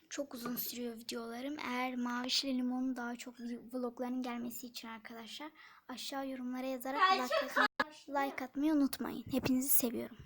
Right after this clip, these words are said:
Speaker 1: Daha çok video gelmesi için. Kuşlar için. Hemen şöyle açtım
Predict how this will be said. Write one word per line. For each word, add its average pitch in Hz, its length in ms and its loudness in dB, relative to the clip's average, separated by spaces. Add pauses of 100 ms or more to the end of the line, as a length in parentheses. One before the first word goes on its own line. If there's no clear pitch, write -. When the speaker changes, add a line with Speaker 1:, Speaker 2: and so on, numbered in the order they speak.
(120)
Speaker 1:
Daha 247 160 -2
çok 247 200 -8
video 226 220 -6
gelmesi 240 440 -8
için. - 300 -10 (640)
Kuşlar - 260 -2
için. - 360 -2
Hemen 339 220 -2
şöyle 320 320 -4
açtım 311 480 0